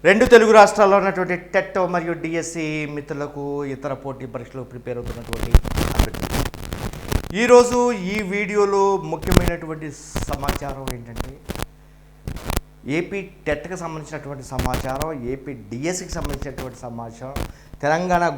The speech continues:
గురుకులాస్కి సంబంధించినటువంటి సమాచారం, తెలంగాణ గ్రూప్ ఫోర్కు సంబంధించినటువంటి సమాచారం,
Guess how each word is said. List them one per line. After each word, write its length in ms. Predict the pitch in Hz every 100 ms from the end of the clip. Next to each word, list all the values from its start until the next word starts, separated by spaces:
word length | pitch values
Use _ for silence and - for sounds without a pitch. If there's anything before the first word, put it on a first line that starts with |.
| 135
గురుకులాస్కి 540 | 180 196 190 185 -
సంబంధించినటువంటి 720 | 151 147 139 139 139 127 120 117
సమాచారం, 500 | 127 120 123 127 151 - 131
తెలంగాణ 360 | 135 156 151
గ్రూప్ 360 | 135 123 151 156
ఫోర్కు 240 | 147 147 139
సంబంధించినటువంటి 680 | 123 120 113 123 110 113 -
సమాచారం, 500 | 107 107 - -